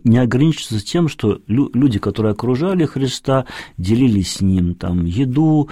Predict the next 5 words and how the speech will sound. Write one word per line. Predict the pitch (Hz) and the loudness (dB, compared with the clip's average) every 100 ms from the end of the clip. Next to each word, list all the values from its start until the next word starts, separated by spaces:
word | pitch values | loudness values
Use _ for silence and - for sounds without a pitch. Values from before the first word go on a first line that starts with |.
| - | -10
слушали | - - 131 160 143 - 131 | -12 -4 0 2 0 0 2
его, | 127 123 117 | 2 2 0
сопровождали | 127 120 127 131 120 117 131 143 131 | -2 0 2 2 0 0 2 2 2
его | 120 113 113 113 - - - - | 2 2 0 -2 -6 -20 -10 0
и, | 113 113 | 2 4